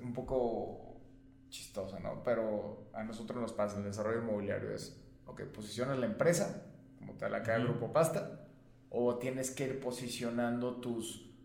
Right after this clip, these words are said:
Speaker 1: tus, tus productos, por, por así
Speaker 2: Ujú.
Speaker 1: decirlo, tu-, o tus,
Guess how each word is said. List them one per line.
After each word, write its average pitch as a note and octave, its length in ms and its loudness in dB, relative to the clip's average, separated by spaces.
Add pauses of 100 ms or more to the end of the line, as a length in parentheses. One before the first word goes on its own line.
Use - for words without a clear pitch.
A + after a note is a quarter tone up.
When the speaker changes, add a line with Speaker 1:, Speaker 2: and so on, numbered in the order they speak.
(520)
Speaker 1:
tus, - 500 -6
tus A2 160 -10
productos, A2 840 -2
por, G#2 440 -4
por G#2 160 -2
así G#2 180 2
Speaker 2:
Ujú. A#2 80 0
Speaker 1:
decirlo, A#2+ 260 0
tu-, G2+ 200 -6
o G#2+ 120 -4
tus, G#2+ 520 -6